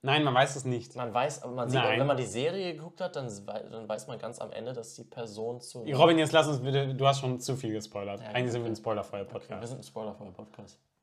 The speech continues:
Speaker 1: Ähm, ja, aber ich find, eigentlich wurde dieser Wandel schon durchlaufen.
Speaker 2: Ja.
Speaker 1: Besser durchlaufen als in diesem Film.
Speaker 2: Ich sag einfach mal,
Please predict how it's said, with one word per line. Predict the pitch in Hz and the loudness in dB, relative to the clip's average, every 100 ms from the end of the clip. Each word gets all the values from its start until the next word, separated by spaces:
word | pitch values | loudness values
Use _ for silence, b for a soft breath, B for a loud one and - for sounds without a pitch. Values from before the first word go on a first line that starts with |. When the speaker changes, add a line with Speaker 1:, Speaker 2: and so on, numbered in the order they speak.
| _ | _
Speaker 1:
Ähm, | 147 139 127 120 117 - _ _ _ _ _ _ _ _ _ _ - | -6 -2 -2 -2 -4 -10 _ _ _ _ _ _ _ _ _ _ -8
ja, | 123 95 - _ _ _ _ _ | -6 -6 -8 _ _ _ _ _
aber | 131 123 120 120 120 | 2 4 4 4 0
ich | 131 | -6
find, | - 139 135 135 | -6 -4 -2 0
eigentlich | 131 123 | 0 0
wurde | 123 120 | -4 -4
dieser | 110 110 113 117 - - _ | -4 -2 -2 -2 -8 -20 _
Wandel | 117 113 110 | -2 -2 -4
schon | 107 104 | -6 -8
durchlaufen. | 101 98 - 113 104 110 101 107 | -8 -10 -10 -4 -2 -4 -8 -10
Speaker 2:
Ja. | 107 101 - _ | -10 -14 -18 _
Speaker 1:
Besser | 123 127 - 104 | 4 4 4 -4
durchlaufen | 101 110 104 107 | -6 -6 -6 -6
als | 104 | -8
in | 110 | -6
diesem | 101 101 | -6 -8
Film. | - 98 95 _ _ | -10 -14 -14 _ _
Speaker 2:
Ich | - 135 | -14 -8
sag | 127 | -6
einfach | 127 117 113 | -6 -10 -8
mal, | 113 110 | -6 -6